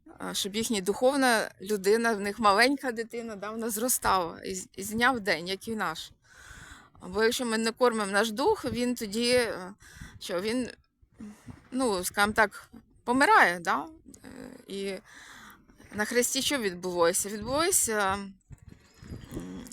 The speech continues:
активація, активація духовної людини в нас, а, можливість, е, м, а,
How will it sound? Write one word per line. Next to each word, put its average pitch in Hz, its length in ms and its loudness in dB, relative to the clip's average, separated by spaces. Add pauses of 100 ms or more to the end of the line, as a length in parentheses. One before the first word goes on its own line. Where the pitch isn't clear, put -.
(160)
активація, 226 880 0
активація 262 540 -2
духовної 233 680 -2
людини 247 420 0
в 208 80 -2
нас, 175 420 -2 (720)
а, - 160 -10
можливість, 262 920 -2
е, 190 260 -2
м, 190 140 -10 (1400)
а, - 60 -18